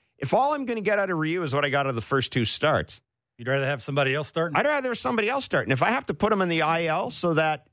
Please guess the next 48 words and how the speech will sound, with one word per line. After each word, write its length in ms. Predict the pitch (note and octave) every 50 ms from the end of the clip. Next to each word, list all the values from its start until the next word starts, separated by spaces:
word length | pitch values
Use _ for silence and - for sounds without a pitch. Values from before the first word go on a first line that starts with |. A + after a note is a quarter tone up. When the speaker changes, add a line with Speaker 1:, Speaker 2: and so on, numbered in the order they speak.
| _ _ _
Speaker 1:
he's 160 | - F3 F3+
gonna 180 | D#3 F#3 E3 D3
help 240 | C#3 D3 E3 - C#3+
me 80 | F3+
at 60 | F#3 D3+
some 180 | - F3 F3+ F3+
point 260 | - F#3+ G3 F#3 -
down 200 | F3 E3+ F#3 G3+
the 80 | G#3+
road, 260 | F#3+ F#3 F#3+ A#3 B3+ - _ _ _ _ _ _
fine. 460 | - - C#3 D3+ G3+ B3 F3+ G2 - - - - - _ _ _ _ _ _ _ _ _ _ _ _ _
Speaker 2:
Yeah, 160 | - F3 F3 F3+
that, 180 | F#3 F#3+ E3+
that's, 240 | F3 F#3+ F#3 - -
that's 220 | - F3+ E3+ -
the 80 | - D#3
question, 380 | - - E3+ D#3 C3+ - D3+ C#3+
is 80 | A#2+ -
how 140 | D#3 D3+
they 100 | C#3+ D3
feel 180 | C3 - D#3 C#3
that 140 | C3+ B2+ G#2
spot. 380 | - - - C3+ A#2+ G#2 A2 -
How, 360 | C3 C3 A2+ - E3 E3+ F3+ -
how 240 | - D3 D#3+ E3+ E3+
can 220 | - - D#3 D3
they 100 | D3 C#3+
not 320 | D3 C#3+ C#3+ C#3 C3+ - -
kill 220 | - E3+ D3+ C3+
the 80 | A#2+ A#2+
bullpen? 560 | G#2+ B2+ B2+ A2+ - C3 B2+ A#2 G#2 F#2 A#2
Like, 180 | C3+ C3+ B2+ -
his 140 | D3 B2+
first 240 | - - D#3 C#3+ -
two 100 | - D#3
starts, 320 | C3+ - - D3 C#3 B2 -
they 120 | C#3 C3
used 180 | C3 C3 A2+ C3
nine 260 | C3+ B2 B2+ B2 C#3+
bullpen 440 | C#3 B2 C3+ C3+ B2 - C3 A#2+ A#2
arms. 380 | A2 G2+ F#2 F2 - - - _ _ _ _ _ _ _ _ _ _ _
Uh, 120 | - D3+ C#3+
Ro-, 240 | C3 D3+ D#3+ C#3 C#3
uh, 40 | C3
Ross 280 | B2 D3 D3+ D3 -
Stripling, 400 | - - E3 D#3+ - - C3+ B2+
they 80 | A#2+ C3
used 360 | C3 C3+ C#3 C#3 C3+ B2+ A2+